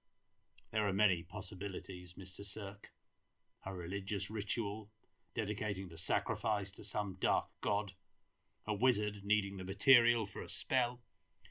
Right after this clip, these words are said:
Many enchantments require peculiar ingredients. Or it could be the work of a madman, an obsessive who kills in a bizarre manner in an attempt to tell us something."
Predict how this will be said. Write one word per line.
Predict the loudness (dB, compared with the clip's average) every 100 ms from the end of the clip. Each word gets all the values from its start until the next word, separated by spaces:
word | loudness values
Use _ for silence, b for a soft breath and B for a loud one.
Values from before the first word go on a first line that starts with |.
| b 2
Many | 4 4
enchantments | 2 8 8 8 4 -8 -10 -8 -6
require | 0 6 8 8 4
peculiar | -2 0 2 2 2 -4
ingredients. | -4 -2 0 0 0 -6 -12 -12 -12 -12 _ _ _ _ _
Or | 0 2 2 0 _ _ _ _ _ _
it | -8 -4
could | -4
be | -2
the | -2
work | 2 2 2 0
of |
a | -2
madman, | 4 6 6 2 -8 -10 -14 _ _ _ _ _ _
an | -2
obsessive | 0 2 4 4 0 0
who | -2
kills | -2 0 2 0 -2
in | -4
a |
bizarre | -4 0 4 6 6
manner | 4 2 2 -8 -10
in | -8
an | -6
attempt | -6 -2 -2 -2 -4
to | -10
tell | -2 0 0
us | -2
something." | -6 -6 -10 -14 -16